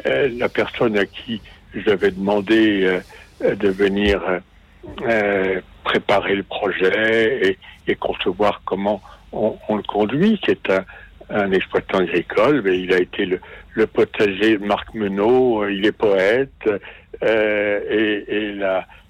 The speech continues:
non seulement la nature, mais surtout, euh, l'art de cultiver son jardin, euh, <laughs> c'est, c'est passé, c'est passé dans, dans, euh, dans la poésie et dans les, oui, dans les mots, dans la, euh,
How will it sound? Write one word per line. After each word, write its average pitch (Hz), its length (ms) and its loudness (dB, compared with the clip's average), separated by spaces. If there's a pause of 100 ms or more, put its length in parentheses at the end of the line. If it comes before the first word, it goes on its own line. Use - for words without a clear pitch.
(160)
non 143 120 -2
seulement 196 340 -2
la 123 120 -2
nature, 113 440 -2
mais 107 180 -8
surtout, - 480 -10 (420)
euh, 131 200 0
l'art 139 500 0
de 101 120 -6
cultiver 113 680 -2 (100)
son 98 140 -6
jardin, 98 480 -2 (560)
euh, 107 560 0 (240)
<laughs> - 280 0
c'est, 160 160 2 (280)
c'est 127 160 2
passé, 131 460 0 (720)
c'est 127 160 2
passé 131 640 0
dans, 104 260 0
dans, 101 260 0 (380)
euh, 117 180 -4
dans 107 180 -2
la 101 100 2
poésie 98 640 0
et 107 40 4
dans 95 160 0
les, 92 120 0
oui, 92 480 -4
dans 92 80 -2
les 90 120 -2
mots, 90 180 -6 (480)
dans - 80 -4
la, 90 200 -4 (460)
euh, 98 1000 -4